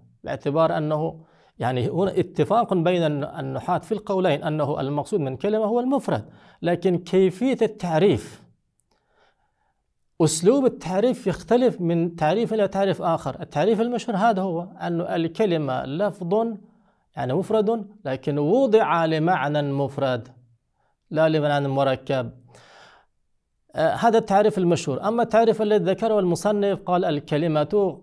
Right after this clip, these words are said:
قول مفرد". المصنف بعدما ذكر تعريفه الآن يريد أن يرد على هذا التعريف المشهور، أنه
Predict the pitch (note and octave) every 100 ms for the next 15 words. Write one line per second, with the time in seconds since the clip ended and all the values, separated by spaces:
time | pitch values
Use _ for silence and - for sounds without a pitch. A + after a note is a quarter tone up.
0 | - - A3 A3 G3 F#3+ F#3 F3 E3 D#3
1 | D#3 D#3 B2 A#2 A#2 - - - _ -
2 | _ _ _ _ _ _ - D3 E3 A3
3 | A3+ E3+ E3 D3 E3 E3+ D#3 G#3+ G#3 E3
4 | D#3 C3+ - - - D#3+ D3+ E3 D#3+ F3
5 | A3 A3+ A#3 - - - D3 D#3 G3 G3+
6 | E3 F#3+ G#3 F3 D#3 D3+ E3+ B3 F3 G3+
7 | D3 D3 C3+ D#3+ F3+ F3 D3+ C#3 F3+ F3
8 | D3+ C3+ - B2+ E3+ A2+ - - - _
9 | _ _ - D3 D3+ D#3 D#3 D#3